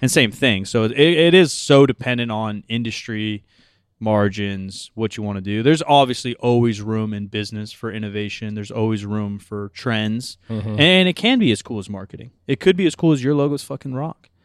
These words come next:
Speaker 2: Yeah.
Speaker 1: Your, your story's sick. Your leader's sick. Your, you know, podcast is sick. So there's always gonna be room for stuff. I don't know the big scheme because for a second, and we're still there, like,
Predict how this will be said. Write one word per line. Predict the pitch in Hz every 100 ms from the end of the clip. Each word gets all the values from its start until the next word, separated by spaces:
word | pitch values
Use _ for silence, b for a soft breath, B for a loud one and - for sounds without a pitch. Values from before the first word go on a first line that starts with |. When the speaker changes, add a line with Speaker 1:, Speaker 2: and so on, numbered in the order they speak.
| -
Speaker 2:
Yeah. | 113
Speaker 1:
Your, | 120 139
your | 123 131
story's | - 135 135 123 -
sick. | - - 135 - -
Your | 120 110
leader's | 113 131 110 -
sick. | 104 101 117
Your, | 104 107 -
you | 127 101
know, | 98
podcast | - 123 - 101 -
is | -
sick. | - -
So | - 127
there's | 143
always | 160 190 127
gonna | 127 117
be | 113 107 b b b -
room | 110 120 135
for | 151
stuff. | 139 - 147 151 -
I | 139
don't | 170 120
know | 113 120 110
the | 101
big | 98 104 104 - 82 _ _
scheme | - - 117 113
because | 117 139 b b b b _ _ -
for | - 196
a |
second, | - - 208 - 131 135
and | 180 233
we're | 262
still | - - - 113 113 123
there, | 123 143 156 b b b
like, | 120 123